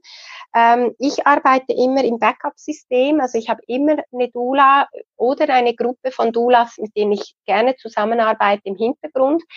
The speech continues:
Es kann ja sein, dass ich mal erkranke, dass mein Kind im Spital liegt, im Krankenhaus liegt und ich nicht gehen kann. Oder dass eine Frau, die ich auch begleite, früher oder später gebärt und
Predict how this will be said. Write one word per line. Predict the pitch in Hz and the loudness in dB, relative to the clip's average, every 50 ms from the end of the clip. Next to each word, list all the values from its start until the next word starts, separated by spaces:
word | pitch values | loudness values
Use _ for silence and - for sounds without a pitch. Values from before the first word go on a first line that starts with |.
| - - - - - _ | -20 -20 -20 -20 -20 _
Es | - - | -18 -6
kann | - - 233 | 0 2 4
ja | 247 233 | 4 4
sein, | 226 - 226 214 220 | 4 2 2 2 4
dass | 220 208 214 | 2 2 0
ich | 226 220 - | 0 0 0
mal | 214 202 202 185 - - | 2 2 2 2 0 -2
erkranke, | - 202 - - - 175 170 190 208 _ - 311 320 _ _ - - - _ - | -8 -10 -8 -6 -4 -2 -2 -4 -4 _ -8 -8 -8 _ _ -20 -20 -20 _ -14
dass | - 208 226 | -6 0 0
mein | 208 190 190 | 0 2 2
Kind | - 233 226 254 294 | 0 0 2 2 2
im | 294 285 | 2 0
Spital | - - - 269 - 247 233 233 247 269 | -2 -6 -10 -8 -2 0 2 4 4 4
liegt, | 269 277 294 311 - _ | 2 2 0 -2 -4 _
im | - 233 233 | -14 -14 -10
Krankenhaus | - - 226 233 269 - - 285 277 262 262 - | -6 -4 -2 -2 -4 -4 -6 -4 -4 -4 -4 -4
liegt | 277 269 285 - _ - | -6 -6 -6 -8 _ -6
und | - 226 | -4 -4
ich | 214 208 - | -4 -2 -2
nicht | - 220 233 226 - - | -2 -2 -2 -2 -4 -2
gehen | 262 254 262 277 294 - | 0 2 2 2 0 -2
kann. | - 254 254 269 294 311 _ - - - - - - _ | -2 -2 -2 -2 -4 -8 _ -20 -20 -20 -20 -20 -10 _
Oder | - 240 247 285 370 - 269 220 | 2 4 4 4 4 4 4 4
dass | 214 208 208 226 | 4 2 2 2
eine | 196 202 202 202 | 2 2 2 2
Frau, | - 214 202 196 196 196 190 175 170 - - | 2 2 2 4 4 4 4 2 0 -2 -4
die | 202 190 - | -6 -4 -4
ich | 196 - - - | -4 -2 0 0
auch | - 214 247 - | 2 0 0 -2
begleite, | - - 233 - 208 196 185 180 185 - _ - 190 185 185 _ _ _ _ _ - - _ _ _ | -6 -8 -4 -2 0 2 2 2 0 -4 _ -6 -6 -6 -6 _ _ _ _ _ -20 -20 _ _ _
früher | _ - 214 233 233 233 233 220 214 - - | _ -8 -4 -2 2 4 4 4 4 4 2
oder | 214 208 202 202 | 0 0 0 -4
später | - - - 196 202 202 202 226 | -6 -2 0 2 2 2 0 -4
gebärt | 208 - 208 208 196 196 202 196 202 - | -4 -4 -2 2 2 4 4 4 2 0
und | - - 202 202 - | -2 -4 -6 -6 -6